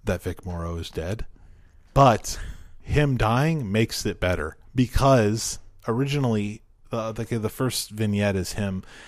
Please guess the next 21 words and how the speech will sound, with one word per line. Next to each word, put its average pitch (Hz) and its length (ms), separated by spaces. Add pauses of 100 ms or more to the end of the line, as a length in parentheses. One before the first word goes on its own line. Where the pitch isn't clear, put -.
(220)
Vic 113 180
Morrow 104 340
from, 92 300
uh, 85 100
Combat, 104 500
you 110 60
know, 110 140
Rustin's 110 420
guy. 120 280 (420)
He, 135 280
uh, 107 500 (680)
he's, 120 300
like, 107 140
a 98 80
super - 380
racist, 92 680 (1000)
<laughs> - 40
and 113 120
he's, 107 180
like, 101 280
uh, 92 320